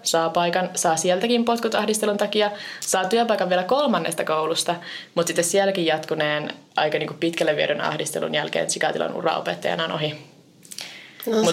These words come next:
Speaker 2: se
Speaker 1: sitä
Speaker 2: hyvä
Speaker 1: ei ikinä
Speaker 2: tässä
Speaker 1: niinku,
Speaker 2: vaiheessa.
Speaker 1: niin, mut sitä ei niinku ikinä tuomittu esim näistä.
Speaker 2: Okei.
Speaker 1: Ja sitten vuonna tuhat yhdeksänsataaseitkytkaheksan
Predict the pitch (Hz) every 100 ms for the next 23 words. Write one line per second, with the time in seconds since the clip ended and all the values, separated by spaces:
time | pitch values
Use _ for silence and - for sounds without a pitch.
0 | 233 - 175 175 175 165 160 170 214 220
1 | 247 - - 170 165 165 156 151 - 156
2 | 151 151 - 160 - - - 185 - 180
3 | - - - - 254 233 - - _ _
4 | _ - - - 180 190 190 175 165 165
5 | 170 190 185 180 175 175 175 180 190 196
6 | 190 175 180 160 - 185 208 - 220